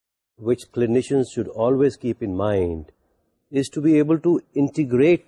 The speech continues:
this information۔ یہ جو انفارمیشن جو اتنی زیادہ انہیں ملتی ہے، اس کی جو انٹیگریشن ہے، that has a very important aspect۔ اسی طرح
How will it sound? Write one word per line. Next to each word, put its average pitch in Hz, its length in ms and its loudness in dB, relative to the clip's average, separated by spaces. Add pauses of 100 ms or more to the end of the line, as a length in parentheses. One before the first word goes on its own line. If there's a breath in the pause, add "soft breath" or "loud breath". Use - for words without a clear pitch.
(160)
this 143 220 0
information۔ 98 560 -4 (560)
یہ 139 100 -2
جو 160 140 4
انفارمیشن 131 720 2
جو 135 80 2
اتنی 131 280 -2
زیادہ 107 300 2
انہیں 127 200 2
ملتی 107 440 0
ہے، 104 160 0 (480)
اس - 180 -8
کی 175 120 -2
جو 151 100 4
انٹیگریشن 135 680 2
ہے، 107 120 0
that 127 320 0
has 139 80 2
a 123 180 0
very 143 400 2
important 107 600 -2 (560)
aspect۔ - 460 -4 (1900)
اسی 233 220 0
طرح 175 340 2